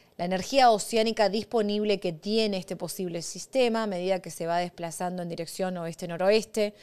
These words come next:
Y va a estar entrando, eh, en una zona norte de Cuba, donde son, eh,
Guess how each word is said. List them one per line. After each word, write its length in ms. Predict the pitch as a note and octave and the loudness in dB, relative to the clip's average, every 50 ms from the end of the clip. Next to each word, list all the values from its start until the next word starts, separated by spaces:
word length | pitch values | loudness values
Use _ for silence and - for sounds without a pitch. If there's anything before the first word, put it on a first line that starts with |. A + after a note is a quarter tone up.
| - - - - - - - - - | -20 -20 -20 -20 -20 -20 -18 -4 2
Y 80 | F#3+ | 4
va 60 | G3+ | 4
a 40 | A3+ | 4
estar 180 | A3+ - D4 C#4 | 6 4 4 4
entrando, 640 | C#4 A#3+ A3 B3 B3 B3 B3 B3 C4+ C#4 C#4+ C#4 - | 4 4 6 6 6 6 6 4 4 2 2 0 -2
eh, 260 | - - F3 E3+ F3 F3 | -2 0 0 2 2 0
en 80 | F#3+ | 0
una 200 | G3+ A3 A#3 A3+ | 0 -2 -2 -2
zona 400 | A3 - - A#3 A#3 A#3+ B3 A3+ | -2 -2 -2 0 2 2 2 2
norte 640 | G#3 G3+ G#3 A3+ C4 D#4 F4+ - - D4+ D4+ C4+ G#3 | 2 2 2 4 2 2 0 0 2 2 2 2 2
de 260 | G#3 G3 G3+ F#3+ E3+ | 2 0 0 0 0
Cuba, 720 | - _ - C4 C#4+ C4+ A3+ F3+ E3+ E3+ E3+ F#3+ A#3+ B3+ - _ _ - - - - - _ _ _ _ _ _ _ _ - | -4 _ -2 0 4 4 4 4 4 2 2 0 -2 -6 -10 _ _ -20 -20 -20 -20 -20 _ _ _ _ _ _ _ _ 0
donde 300 | F#3+ G3+ G#3+ G#3+ A3 G#3+ | 2 4 6 6 6 6
son, 420 | - A#3+ A#3+ B3+ C#4 C#4 C#4 - - | 4 0 0 2 2 0 -2 -4 -2
eh, 480 | - F3+ E3+ F3+ F3+ F3 - - - | -2 0 0 0 0 -2 -4 -4 -8